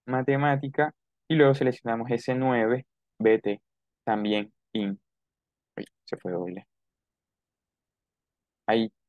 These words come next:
tenemos la expresión, ¿no? Once menos doce micrones, la banda S ocho menos la S nueve. Acá abajito en verde, el software me está diciendo, "Ok, no hay errores en la expresión". Si llega a haber algún error de algún tipo,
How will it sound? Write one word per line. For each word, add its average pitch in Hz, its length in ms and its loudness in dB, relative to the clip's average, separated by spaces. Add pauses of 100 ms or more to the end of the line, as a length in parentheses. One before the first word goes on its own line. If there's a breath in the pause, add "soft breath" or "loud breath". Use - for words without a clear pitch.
tenemos 123 320 2
la 117 80 4
expresión, 131 460 0
¿no? 143 280 -2 (140)
Once 160 600 0 (340)
menos 110 280 -4
doce 135 200 -2
micrones, 165 600 0 (260)
la 104 80 -6
banda 113 360 -2 (140)
S 120 260 0
ocho 131 240 2
menos 110 220 -6
la 107 120 0
S 120 180 -4
nueve. 147 460 0 (520)
Acá 117 220 -2
abajito 120 600 0 (260)
en 113 240 -4
verde, 135 480 2 (260)
el 110 140 -8
software 117 280 -2
me 110 80 -4
está 113 120 0
diciendo, 110 320 2
"Ok, 127 100 -2 (160)
no 117 80 0
hay 117 140 2
errores 123 340 2
en 113 80 -4
la 110 60 -4
expresión". 135 560 -4 (400)
Si - 160 -8
llega 143 200 4
a - 20 4
haber 127 180 4
algún 120 320 0
error 123 580 0
de 117 80 -4
algún 120 300 -6
tipo, 147 460 0